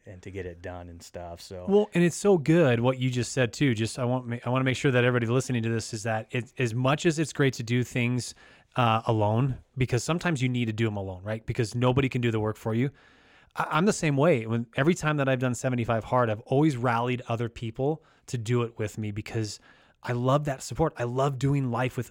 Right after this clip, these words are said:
Speaker 2: other people, and I love doing hard things with other
Speaker 1: Right.
Speaker 2: people because it makes it worth it, right? And so I think you've been able to realize that, and hopefully when you do this challenge again or something of that nature,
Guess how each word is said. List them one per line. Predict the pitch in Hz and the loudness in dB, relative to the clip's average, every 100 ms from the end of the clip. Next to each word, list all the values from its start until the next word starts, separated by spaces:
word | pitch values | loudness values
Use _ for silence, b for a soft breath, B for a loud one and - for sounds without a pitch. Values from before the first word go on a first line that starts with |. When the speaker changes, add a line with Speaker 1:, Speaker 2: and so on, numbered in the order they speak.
| - | -4
Speaker 2:
other | 110 107 | -2 -2
people, | - 165 123 117 | -4 -4 -4 -6
and | 117 | -4
I | 113 | -2
love | 117 127 143 | 0 0 0
doing | 127 127 113 | 0 0 -2
hard | - - 139 143 131 | -6 -2 2 4 2
things | - - 160 147 107 95 - b b b - | -2 0 4 4 2 -4 -12 b b b -6
with | 120 110 | -4 -2
other | 117 107 | -2 -2
Speaker 1:
Right. | 104 | -2
Speaker 2:
people | 110 104 104 | -6 -4 -6
because | 107 123 117 | -2 -2 -2
it | 120 | -4
makes | 117 123 131 - | -2 -2 -2 -6
it | 117 - | -10 -8
worth | 107 107 101 | -4 -4 -6
it, | 107 - | -14 -10
right? | 104 101 113 B B B B | -6 -4 -6 B B B B
And | 127 113 | -6 -2
so | 123 120 | 2 2
I | 113 | 2
think | 127 113 | 0 0
you've | 117 101 127 127 131 | -2 -2 -10 -10 -2
been | 120 | 0
able | 120 117 | 2 0
to | 110 110 | -2 0
realize | 117 147 113 107 | 4 4 4 0
that, | 107 120 | -2 -2
and | 123 | -2
hopefully | 107 117 - 113 | -2 -4 -4 -4
when | 113 | -2
you | 110 | -4
do | 110 117 | -4 -4
this | 107 | -4
challenge | - 117 117 104 | -4 -2 -2 -4
again | 104 113 110 120 | -6 -2 0 0
or | 104 | -2
something | 120 113 113 | -4 -2 -4
of | 107 | -4
that | 104 | -2
nature, | 117 127 120 117 | 0 0 0 -4